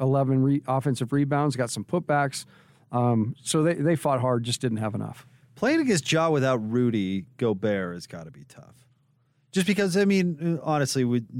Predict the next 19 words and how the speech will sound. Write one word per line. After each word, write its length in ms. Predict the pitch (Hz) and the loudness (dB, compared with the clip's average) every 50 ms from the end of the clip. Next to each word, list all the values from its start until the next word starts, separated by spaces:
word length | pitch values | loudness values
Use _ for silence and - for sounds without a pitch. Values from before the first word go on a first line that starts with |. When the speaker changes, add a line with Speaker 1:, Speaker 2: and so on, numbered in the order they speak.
| 123 117 113 | -6 -6 -4
Speaker 2:
people 240 | - 135 127 123 117 | -6 -4 0 2 2
out 140 | 113 113 | 2 2
there 160 | - 120 117 104 | 0 -2 -4 -2
get 160 | 110 113 98 | -4 -6 -4
critical 360 | - 123 117 113 - 110 110 | -4 -4 -6 -4 -4 -4 -6
with 140 | 107 95 - | -6 -6 -4
Jazz 240 | - 120 113 113 - | -2 0 0 0 -2
perimeter 420 | - - 117 113 110 110 110 110 | -4 -6 -4 -2 -2 -2 -2 -4
defenders 760 | 104 113 110 - - 113 107 107 107 107 107 101 95 - - | -4 -4 -6 -6 -6 -6 -4 -4 -4 -2 -4 -4 -6 -8 -10
and 240 | 110 107 104 104 104 | -8 -6 -6 -4 -4
not 160 | 110 110 107 | -4 -4 -4
staying 240 | - - 120 110 107 | -4 -6 -6 -6 -6
in 40 | 101 | -6
front 220 | - - 110 107 | -6 -6 -6 -6
of 60 | 104 | -6
their 100 | 101 101 | -8 -8
guy. 300 | 98 107 120 113 107 104 | -4 -2 0 0 0 0
Well, 260 | 101 107 110 107 101 - - - _ _ _ _ _ _ | 0 0 0 0 -2 -4 -10 -20 _ _ _ _ _ _
it, 160 | 117 120 110 | -8 -8 -8